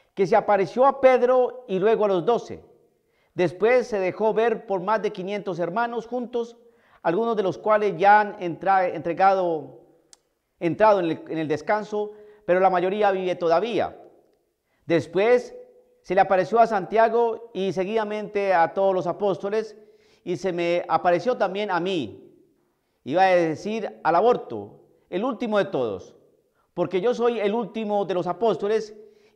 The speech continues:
y ni siquiera merezco ser llamado apóstol,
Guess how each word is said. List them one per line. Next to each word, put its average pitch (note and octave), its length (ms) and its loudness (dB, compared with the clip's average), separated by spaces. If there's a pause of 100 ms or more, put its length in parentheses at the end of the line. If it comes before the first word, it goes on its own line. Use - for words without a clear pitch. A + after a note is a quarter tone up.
y B3 220 -4
ni A3 120 -6
siquiera G#3 520 2
merezco F#3 760 -2
ser G3 400 0
llamado F3 420 0
apóstol, D#3+ 540 -2